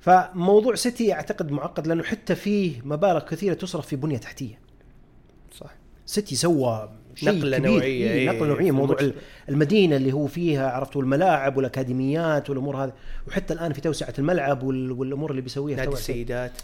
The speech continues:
Speaker 1: ففي
Speaker 2: إيه.
Speaker 1: شيء كبير، عرفت، اللي بيحتاج وقت إنك، عرفت، تصل لتفاصيله. إيفرتون قد يكون يمكن واضح أكثر، ما في تضخيم الإيرادات بشكل كبير،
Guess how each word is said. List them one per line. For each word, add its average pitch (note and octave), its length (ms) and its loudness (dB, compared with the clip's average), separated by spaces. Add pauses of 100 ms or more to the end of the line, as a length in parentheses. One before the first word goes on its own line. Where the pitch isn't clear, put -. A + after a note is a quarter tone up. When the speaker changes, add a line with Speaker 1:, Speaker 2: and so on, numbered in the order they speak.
(380)
Speaker 1:
ففي G3+ 260 2
Speaker 2:
إيه. B3+ 160 6
Speaker 1:
شيء G#3 260 6
كبير، G#3+ 520 2
عرفت، F#3 220 -2
اللي E3 100 -6
بيحتاج D#3+ 520 -4
وقت F3 340 0
إنك، D#3+ 380 -2
عرفت، D3+ 260 -12
تصل C#3+ 400 -4
لتفاصيله. C3+ 800 -8
إيفرتون G#3 460 0
قد F3+ 200 0
يكون F3 220 -2
يمكن E3 220 -4
واضح C#3 460 -2
أكثر، D3+ 340 -8 (760)
ما F3 140 2
في D#3 120 -2
تضخيم D#3+ 400 0
الإيرادات D3+ 400 2
بشكل D3 220 -6
كبير، F3 600 2